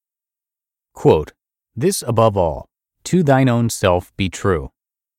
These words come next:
Commander Data, probably quoting some old English guy. I can't say for certain that we mustachians need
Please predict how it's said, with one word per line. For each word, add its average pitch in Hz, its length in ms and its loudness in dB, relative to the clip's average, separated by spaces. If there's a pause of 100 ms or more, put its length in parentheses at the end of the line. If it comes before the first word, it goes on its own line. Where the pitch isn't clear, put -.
(300)
Commander 156 400 0
Data, 92 400 -4 (240)
probably 147 500 0
quoting 107 380 -4
some 92 220 -2
old 92 180 2
English 87 320 -4
guy. 69 280 -10 (1000)
I 180 80 -4
can't 262 220 -4
say 190 160 -2
for 110 160 -6
certain 87 360 -2
that 85 120 -6
we 101 160 -4
mustachians 92 800 -4
need 87 320 -4